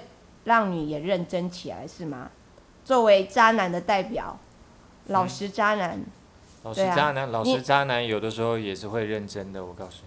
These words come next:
Speaker 2: 你。但是在你认真的那一瞬间，你就是输家，loser。
Speaker 1: 所以现在到底谁要认真？所以，所以是让你不要太认真。对于渣男，千万不能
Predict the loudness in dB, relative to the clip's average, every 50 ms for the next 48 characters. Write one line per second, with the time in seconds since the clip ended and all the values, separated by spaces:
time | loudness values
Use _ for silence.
0 | -20 -20 -20 -16 -10 -8 -8 -8 -6 -8 -10 -6 -4 -4 -2 -2 -4 -6 -4 -4
1 | -4 -4 -4 -6 -8 -8 -8 -8 -8 -8 -8 -10 -10 -10 -10 -10 -10 -12 -16 -16
2 | -16 -18 -18 -20 -20 -20 -20 -20 -20 -18 -16 -14 -14 -14 -10 -8 -8 -8 -8 -10
3 | -12 -12 -12 -12 -12 -12 -14 -14 -14 -12 -12 -12 -12 -12 -16 -16 -16 -16 -10 -8
4 | -8 -6 -6 -8 -10 -10 -12 -14 -14 -18 -20 -20 -20 -20 -20 -20 -20 -20 -20 -20
5 | -20 -20 -20 -20 -20 -20 -20 -20 -2 0 0 0 2 2 2 4 4 2 2 0
6 | -4 -6 -6 -2 0 2 2 2 2 0 -2 -4 -6 -8 -10 -10 -12 -14 -16 -18
7 | -20 -20 -20 -10 -6 -4 -2 -2 -4 -4 0 0 0 0 0 -4 -6 -8 -8 -8
8 | -8 -10 -12 -6 -2 0 0 0 0 -4 -6 -6 -6 -6 -6 -6 -8 -8 -8 -10
9 | -10 -12 -12 -14 -14 -16 -16 -18 -20 -20 -20 -20 -20 -20 -20 -20 -20 -20 -20 -20
10 | -20 -20 -20 -20 -20 -20 -20 -20 -20 -20 -20 -20 -20 -20 -20 -20 -20 -20 -20 -20
11 | -20 -20 -4 4 6 6 6 6 2 -2 -4 -6 -10 -16 -20 -20 -20 -20 -20 -8
12 | -4 0 0 2 2 2 0 0 0 -4 -6 -8 -12 -20 -20 -10 -4 -2 0 2
13 | 2 4 4 2 2 0 -2 -4 -4 -2 -2 -2 -4 -4 -6 -8